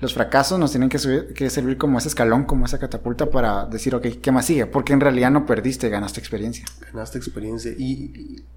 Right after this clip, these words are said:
Speaker 2: para alguien que tiene las oportunidades y las sabe aprovechar, pues enhorabuena. Pero cuando no y te están dando oportunidades, lo, lo mencionaba hace un momento,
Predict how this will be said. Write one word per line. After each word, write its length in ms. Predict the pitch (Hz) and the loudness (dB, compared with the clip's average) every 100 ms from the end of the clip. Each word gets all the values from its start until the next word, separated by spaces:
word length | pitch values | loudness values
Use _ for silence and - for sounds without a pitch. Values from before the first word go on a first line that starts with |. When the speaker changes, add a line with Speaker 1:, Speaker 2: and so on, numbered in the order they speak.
| - | -4
Speaker 2:
para 580 | 143 143 139 135 131 143 | 2 6 6 6 4 2
alguien 360 | 175 196 247 185 | 2 2 -2 -2
que 680 | 156 131 120 113 110 107 - | 2 2 2 0 -4 -8 -4
tiene 200 | 151 175 | 4 6
las 120 | 208 202 | 6 2
oportunidades 960 | 170 147 123 123 160 147 104 - - - - - - - - - - | 0 -2 2 4 4 4 2 -2 -12 -20 -20 -20 -20 -20 -20 -20 -12
y 140 | 110 | -8
las 320 | 104 104 - | -4 -4 -6
sabe 260 | - 156 185 | 0 2 2
aprovechar, 380 | 202 170 147 - | 2 0 0 -4
pues 140 | - | -4
enhorabuena. 500 | 101 87 104 95 82 | -4 -2 0 -2 -2
Pero 200 | 110 110 | -4 -4
cuando 280 | 120 120 123 | -2 -2 0
no 500 | 127 151 190 220 214 | 2 4 4 4 2
y 100 | 147 | 0
te 80 | 143 | -4
están 240 | 135 147 | 0 2
dando 220 | 165 180 180 | 4 2 -2
oportunidades, 540 | 190 123 120 135 160 | -4 -4 -2 -2 -2
lo, 180 | 139 127 | -4 -2
lo 140 | 127 | -2
mencionaba 460 | 127 120 117 139 147 | -2 -2 0 2 2
hace 100 | 147 | 0
un 60 | |
momento, 640 | 147 139 147 175 - - | -2 -2 -2 -2 -4 -6